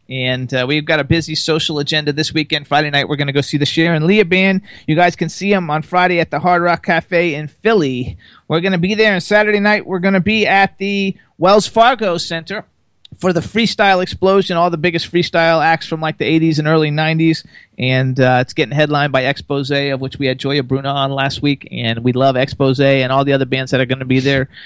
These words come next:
It's gonna be a lot of fun. So, uh, if you're in the Philly area, get tickets and go. It'll be a lot of fun. It's gonna be Stevie B, Lisa Lisa, Lil Susie, Cover Girls, Jody Watley, Nocera, Connie,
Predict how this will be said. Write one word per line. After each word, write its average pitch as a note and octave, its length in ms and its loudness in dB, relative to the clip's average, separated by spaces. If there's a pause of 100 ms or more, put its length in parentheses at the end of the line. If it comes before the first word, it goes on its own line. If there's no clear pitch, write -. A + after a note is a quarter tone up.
(120)
It's - 80 -12
gonna D3+ 180 -2
be C#3+ 120 4
a C#3 60 4
lot C3+ 200 4
of B2+ 60 -2
fun. C#3 300 -2
So, B2+ 420 0
uh, B2 120 -2
if B2 80 -8 (100)
you're D3 400 -2
in D#3+ 160 -6
the D#3+ 60 -2
Philly D#3+ 360 -2
area, D#3+ 260 2
get D3+ 200 -2
tickets F#3+ 300 -4
and F#3 120 4
go. G#3+ 340 4
It'll C#3 120 -2
be E3+ 120 0
a F3+ 60 2
lot F#3 180 4
of F#3 80 -2
fun. A3 340 2 (300)
It's - 80 -18
gonna F3 160 2
be E3+ 100 2
Stevie F#3+ 360 -2
B, F#3+ 260 2
Lisa F#3 320 0
Lisa, F#3 360 2
Lil F#3 240 2
Susie, F#3 440 0
Cover F3+ 260 0
Girls, F3 340 2
Jody E3 280 2
Watley, D#3+ 440 2
Nocera, E3 640 2
Connie, E3 480 0